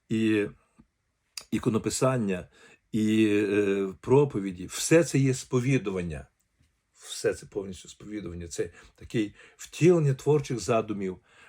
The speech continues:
Бога, явлених через нас. Амінь.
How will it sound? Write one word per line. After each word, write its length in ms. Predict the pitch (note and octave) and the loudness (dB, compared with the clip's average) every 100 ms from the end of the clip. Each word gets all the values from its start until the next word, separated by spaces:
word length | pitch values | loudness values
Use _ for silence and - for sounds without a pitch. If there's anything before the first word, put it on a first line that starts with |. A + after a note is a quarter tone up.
| - | -20
Бога, 520 | F2+ G2 B2+ C3+ C#3 D3 | -8 0 0 0 -4 -4
явлених 500 | G#2+ G#2 G2+ G2 - | -2 -2 -4 -8 -12
через 320 | - F2 D#2 | -16 -16 -14
нас. 380 | C#2 C2 - _ _ _ _ _ _ _ _ _ _ _ _ _ _ _ _ _ - | -14 -16 -20 _ _ _ _ _ _ _ _ _ _ _ _ _ _ _ _ _ -8
Амінь. 400 | G#2+ G#2 F2+ | -4 -2 -4